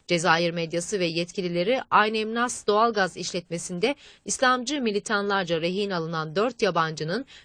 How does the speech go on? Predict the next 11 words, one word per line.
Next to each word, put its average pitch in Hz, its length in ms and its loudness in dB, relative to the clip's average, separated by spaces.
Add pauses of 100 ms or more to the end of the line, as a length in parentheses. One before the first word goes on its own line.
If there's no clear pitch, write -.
ve 214 80 4
tesisteki 254 640 -2
altı 220 280 2
yüz 269 140 -4
Cezayirlinin 196 840 0
büyük 262 260 -6
bir 220 200 2
bölümünün 190 380 -2
kaçmayı 240 500 -4
başardığını 247 640 0
duyurmuştu. 156 600 -4